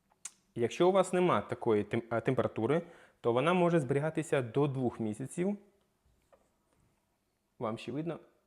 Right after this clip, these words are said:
Видно. Два місяці. Два місяці при температурі до чотирнадцяти градусів за Цельсію. І найголовніше — це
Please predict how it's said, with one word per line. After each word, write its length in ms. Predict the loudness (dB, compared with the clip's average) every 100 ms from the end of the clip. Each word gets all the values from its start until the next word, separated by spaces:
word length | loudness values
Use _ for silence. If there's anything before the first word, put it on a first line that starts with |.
| _ _
Видно. 540 | -12 -8 0 0 0 -6
Два 240 | -2 0
місяці. 480 | 0 -2 -6 -8 -10 -10 _ _ -20 _ _ _ _ _ _ _ -20 -20 _ _ _ -10
Два 220 | -2 2
місяці 420 | 2 2 -2 -2 -2
при 280 | -2 -4
температурі 640 | -2 -2 -2 2 2 2 0 -20 _ _
до 720 | -12 -10 0 4 6 4 2 -2 -10
чотирнадцяти 1120 | -6 -2 0 2 2 2 0 -8 -2 -2 -2 -12 -6
градусів 600 | -2 -2 -4 -6 -8 -6
за 120 | -6
Цельсію. 540 | -4 -6 -6 -12 -20 -20 _ _ _ _
І 80 | -2
найголовніше — 840 | 0 0 2 2 2 0 -2 -4
це 460 | -8 -2 0 0